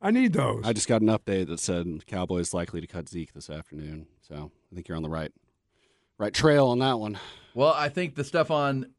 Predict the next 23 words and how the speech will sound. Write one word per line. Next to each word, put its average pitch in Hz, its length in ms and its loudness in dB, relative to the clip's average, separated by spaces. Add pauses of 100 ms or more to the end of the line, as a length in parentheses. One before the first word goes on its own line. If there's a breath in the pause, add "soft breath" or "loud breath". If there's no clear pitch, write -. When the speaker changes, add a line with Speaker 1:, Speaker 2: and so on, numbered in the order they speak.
(160)
Speaker 3:
Gilmore 135 400 2
trade 120 480 0
makes 120 260 0
it 107 180 -2 (180)
official. 113 360 -2
They 107 140 -2
can't, - 180 -8
they 127 120 0
have 170 180 2
to. 87 140 -12 (500)
They 123 100 -2
have 175 140 0
to - 60 -20
cut 196 200 2
somebody 135 380 4
because 127 460 0
they're 127 160 2
acquiring 143 720 2
the 117 100 0
salary 131 640 2
of 113 280 0 (640)
Stephon 135 360 2
Gilmore. 120 380 0